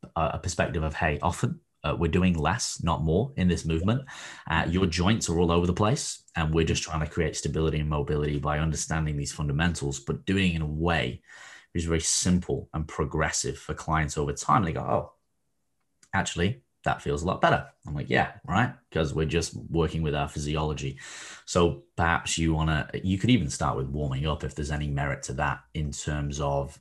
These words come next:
a breathing that coincides with dynamic stretching, mobility, activation work. I'll give you the floor. You can, uh, you can direct this, drive this however you want it, Brandon.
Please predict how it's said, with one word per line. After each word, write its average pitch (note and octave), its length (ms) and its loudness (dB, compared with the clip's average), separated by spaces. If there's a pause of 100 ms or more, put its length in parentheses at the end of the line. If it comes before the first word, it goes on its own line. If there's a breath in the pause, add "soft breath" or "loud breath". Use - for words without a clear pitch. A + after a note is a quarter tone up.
a C#2+ 80 -4
breathing D2+ 680 -2
that D2 300 -4
coincides C#2+ 1080 -2
with D2 320 0 (360 loud breath)
dynamic D2+ 520 0
stretching, D2 540 -2
mobility, C#2+ 500 0
activation C#2+ 640 -2
work. C#2 320 -4 (760 loud breath)
I'll G2 120 6
give F2+ 160 4
you E2+ 140 6
the D#2+ 80 0
floor. F2 480 4 (180)
You D#2+ 200 0
can, D2+ 340 -2
uh, D2 300 0 (200)
you D#2+ 140 -2
can D#2 160 0
direct D2 380 2
this, D#2 200 0
drive D#2 340 4
this D3+ 180 0
however C#2+ 260 -2
you C#2+ 140 -2
want C2+ 160 -4
it, - 160 -8
Brandon. C#2+ 260 -6